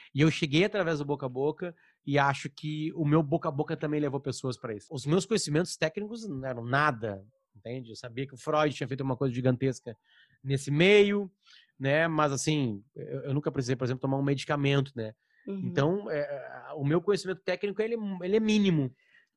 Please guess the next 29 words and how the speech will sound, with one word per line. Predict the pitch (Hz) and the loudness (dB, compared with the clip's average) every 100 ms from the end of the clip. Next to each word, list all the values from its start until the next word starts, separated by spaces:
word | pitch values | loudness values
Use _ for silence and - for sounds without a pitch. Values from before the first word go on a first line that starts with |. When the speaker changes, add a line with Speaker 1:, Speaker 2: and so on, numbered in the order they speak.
| - | -4
Speaker 2:
Ah, | 208 | -2
Speaker 1:
disso, | 254 - | 0 2
Speaker 2:
não, | 269 | 2
Speaker 1:
entende? | 285 | 4
Speaker 2:
mas | 277 | 2
eu | 277 | 2
não | 277 | 2
me | 277 | 0
refiro | 277 - 262 294 | -2 -2 0 2
a, | 294 240 _ 220 | 2 -2 _ 2
ao | 294 | 2
conhecimento | 285 240 240 254 233 240 247 | 0 -2 -2 -2 0 -2 -2
técnico, | 247 - 208 226 247 247 | -2 2 2 2 -2 -2
mas | 233 220 226 | -2 0 0
ao | 233 | -2
conce-, | 247 240 - - - | -2 -6 -6 -12 -2
ao, | 214 226 - | 0 0 -6
ao | - 208 | 0 0
conceito | - 285 285 247 208 - 185 | 4 0 2 2 2 -2 -8
de, | 180 196 175 | -6 -8 -6
de | 185 | 2
existir | 214 208 190 - 226 220 - | 2 2 -8 -2 -2 -2 -2
terapia | 233 220 214 - 214 220 - - _ | 0 2 0 -4 0 0 -2 -20 _
e | 202 | -2
do | 220 | -2
que | 220 | 2
é | 220 | 0
saúde | 214 240 208 208 | 2 0 0 0
mental. | 208 214 208 196 | 0 0 0 0